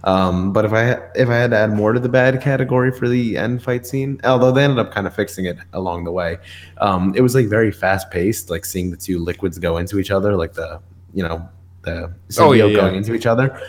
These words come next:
Speaker 1: But then I was like, "Oh, they could really use some, like, Zack Snyder slow-mo here." And then they actually started doing the slow-mo. So I was like, "Oh, okay, I guess I can take that off my bad category." So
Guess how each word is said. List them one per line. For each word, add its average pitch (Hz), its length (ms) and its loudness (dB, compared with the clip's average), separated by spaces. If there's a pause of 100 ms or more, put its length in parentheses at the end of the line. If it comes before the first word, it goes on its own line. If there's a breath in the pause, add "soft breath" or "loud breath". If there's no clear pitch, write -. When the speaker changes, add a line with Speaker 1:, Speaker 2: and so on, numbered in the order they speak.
(120)
Speaker 1:
But 120 120 2
then 127 320 4
I 104 60 4
was 107 120 2
like, 101 120 2
"Oh, 110 120 4
they 101 80 2
could 135 140 0
really 123 180 6
use 110 140 0
some, 95 100 -6
like, 87 160 -4
Zack 101 360 0
Snyder 101 260 0
slow-mo 107 460 2
here." 87 180 0
And 95 80 2
then 110 100 2
they 117 100 2
actually 127 280 2
started 135 260 2
doing 131 160 4
the 110 60 0
slow-mo. 120 340 0
So 95 160 -4
I - 0 -
was 92 80 -6
like, 127 180 -4
"Oh, 151 80 2
okay, 110 300 -2
I 104 80 -2
guess 101 180 -2
I 107 60 0
can 233 80 6
take - 220 2
that 95 100 -4
off 95 160 2
my - 80 -12
bad 95 300 -2
category." 90 500 -2
So 95 340 -2